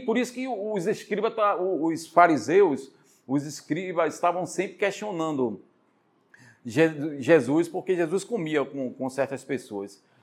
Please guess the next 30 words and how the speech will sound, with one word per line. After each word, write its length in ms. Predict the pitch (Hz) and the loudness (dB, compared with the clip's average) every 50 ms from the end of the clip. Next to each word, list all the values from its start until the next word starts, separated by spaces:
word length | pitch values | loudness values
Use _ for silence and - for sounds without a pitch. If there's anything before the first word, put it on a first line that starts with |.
| - | -8
Mas 140 | - 113 127 | -4 -2 0
Jesus 260 | 143 135 117 135 131 | 0 0 -2 -2 -4
disse, 340 | 120 127 120 - - 117 - _ _ _ _ - | -4 -6 -8 -10 -14 -18 -20 _ _ _ _ -4
"Eu 140 | 113 131 | -2 0
não 160 | 135 151 135 117 | 0 0 0 0
vim 160 | 143 170 165 | -4 -6 -4
para 180 | - 139 131 | -4 -4 -4
os 80 | 123 - | -4 -8
que 160 | - 143 139 | -8 -10 -10
se 240 | 131 - - 139 127 | -10 -10 -4 0 2
acham 460 | 131 156 156 - - - 123 113 107 | 2 2 0 -4 -8 -8 -8 -8 -8
são, 360 | - - - 98 90 90 90 - _ _ _ _ _ _ _ _ _ _ _ - | -10 -12 -12 -12 -12 -12 -14 -20 _ _ _ _ _ _ _ _ _ _ _ -2
para 140 | - 113 120 | -2 -2 -2
os 80 | 113 - | -2 -8
que 120 | - 127 | -12 -12
se 180 | - - 123 113 | -8 -4 0 0
acham 460 | 113 117 117 - - 110 101 92 85 _ _ _ _ _ _ _ _ _ _ | 2 2 0 -2 -8 -12 -12 -12 -16 _ _ _ _ _ _ _ _ _ _
santarrãos. 1040 | - - - 135 131 127 - 131 113 101 92 101 107 107 98 90 - - - _ _ _ _ - - | -14 -6 -4 -2 -2 0 0 -2 -2 -2 -4 -8 -8 -8 -8 -10 -12 -18 -20 _ _ _ _ -6 -4
Eu 120 | 113 117 | -4 -4
vim 360 | 90 110 127 160 185 185 - - _ _ - | -2 -4 -4 -4 -6 -8 -10 -18 _ _ -4
para 140 | 110 120 127 | -4 -4 -4
os 60 | - | -4
que 100 | - 135 | -6 -10
estão 240 | 123 - 143 147 175 | -8 -6 -8 -6 -4
doentes, 560 | 190 160 117 110 113 123 - - - _ _ - | -4 -4 -4 -4 -6 -8 -10 -14 -20 _ _ -2
eles 240 | 123 165 180 - | -2 -2 -2 -4
que 100 | - - | -12 -10
precisam 460 | 147 156 147 131 - 139 127 113 127 123 | -6 -4 -4 -4 -4 -8 -6 -4 -4 -4
de 100 | 117 107 | -4 -6
mim." 220 | 104 101 98 | -8 -10 -10